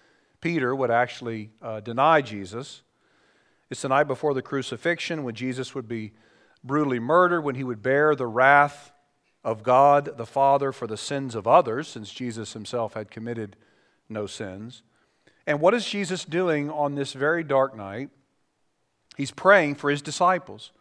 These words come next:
Verse thirteen, Jesus says to the Father, "I'm coming to you." I mean, I, I'm praying to you now. I'm speaking to you now. "And these things I speak in the world."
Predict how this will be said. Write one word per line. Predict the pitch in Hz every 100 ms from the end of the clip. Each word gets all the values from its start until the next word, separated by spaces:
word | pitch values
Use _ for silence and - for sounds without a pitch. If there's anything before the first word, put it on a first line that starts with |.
| _ _ _ _ _ _ -
Verse | 151
thirteen, | - 170 - 196 180
Jesus | 143 165 147 -
says | 165 151
to | 147
the | 135
Father, | 156 165 156 - - - -
"I'm | 160
coming | 156 - 254 254 233
to | 208
you." | 180 226 165 147
I | 202
mean, | 180
I, | 180 185
I'm | 185
praying | 180 202 277 247
to | 180
you | 170
now. | 156 151 185
I'm | 175
speaking | - - 240 - 202
to | -
you | 170
now. | 156 135 120 139 202 - _ _ _ _ _ _
"And | - 165
these | 185 247 -
things | 226 208 190
I | - 170 165
speak | - - 196 180
in | 175 170
the | 175
world." | 208 214 113 110